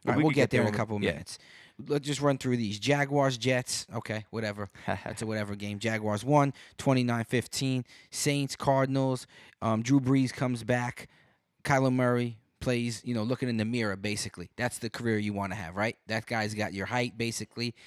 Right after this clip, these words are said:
Speaker 1: and your skill set. Drew Brees can make any throw. I think Kyler Murray really can make any throw. Kyler Murray has athleticism and running, so he doesn't look up to him in that point. But, like, that prototypical, like, shorter stature quarterback,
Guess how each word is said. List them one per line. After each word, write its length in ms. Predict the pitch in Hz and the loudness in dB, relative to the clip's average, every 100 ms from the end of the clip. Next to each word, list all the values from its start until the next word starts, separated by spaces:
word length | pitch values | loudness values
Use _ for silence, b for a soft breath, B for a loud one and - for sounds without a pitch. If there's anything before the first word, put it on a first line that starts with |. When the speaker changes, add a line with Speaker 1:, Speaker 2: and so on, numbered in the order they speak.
| B B B | B B B
Speaker 1:
and 260 | - 113 104 | -2 0 2
your 380 | 110 117 117 113 | 4 4 4 2
skill 520 | - - - 127 120 | 0 0 0 -2 0
set. 360 | - 131 127 107 | 0 0 -2 -2
Drew 200 | 123 131 | 0 2
Brees 300 | 113 107 - | 2 0 -2
can 120 | 104 | -4
make 180 | 104 110 | -4 -4
any 160 | 107 101 | -4 -6
throw. 240 | 101 98 | -4 -2
I 80 | 101 | -2
think 220 | 120 104 | -4 -6
Kyler 220 | 107 104 | -4 -4
Murray 260 | 98 95 95 | -4 -4 -4
really 240 | 92 87 | -4 -8
can 160 | 87 95 | -10 -14
make 160 | 92 | -12
any 160 | 90 85 | -10 -12
throw. 300 | - 87 87 b b b b b _ _ _ _ _ _ - | -10 -8 -8 b b b b b _ _ _ _ _ _ -2
Kyler 220 | 135 135 | 2 4
Murray 200 | 127 123 | 4 2
has 200 | 127 113 | 0 0
athleticism 640 | 104 123 120 117 123 113 | -2 0 0 0 -2 -2
and 160 | 107 98 | -4 0
running, 280 | 117 123 120 | 2 2 -2
so 120 | 117 | -2
he 100 | 104 | 0
doesn't 240 | 117 113 | 0 -2
look 160 | 107 107 | -4 -4
up 120 | 110 | -6
to 120 | - | -4
him 100 | 110 | -4
in 100 | 98 | -4
that 160 | 107 110 | -2 -4
point. 240 | - 110 95 | -4 -6 -4
But, 100 | 92 B B - | -8 B B -4
like, 180 | 110 | -2
that 200 | - 131 - | 0 -2 2
prototypical, 760 | 131 123 117 131 123 - 117 | 2 2 2 -2 -2 0 0
like, 180 | 110 107 - | -2 -4 -8
shorter 340 | - - 123 113 | -2 2 2 2
stature 360 | - 113 - | -2 -6 -6
quarterback, 560 | 110 123 110 110 113 | -2 -2 0 0 -2